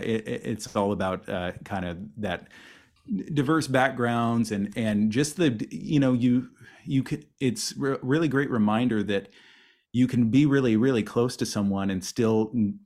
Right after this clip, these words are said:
and, and realize that they see the world in a completely different way than you do. Um, in fact, there's a song on my record called Safe for Dreaming. It opens up the second side,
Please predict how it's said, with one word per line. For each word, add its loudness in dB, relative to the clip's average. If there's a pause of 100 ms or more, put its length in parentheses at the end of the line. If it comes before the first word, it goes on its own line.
and, 0
and 2
realize 2
that -4
they 2
see 0
the -2
world -2
in -6
a -6
completely -6
different -6
way -6 (100)
than -6
you -8
do. -12 (500)
Um, 2
in 2
fact, 0
there's 2
a 2
song 2
on 4
my 4
record 0
called -2
Safe -4 (260)
for -2
Dreaming. 0
It -4
opens -6
up -6
the -4
second -10
side, -4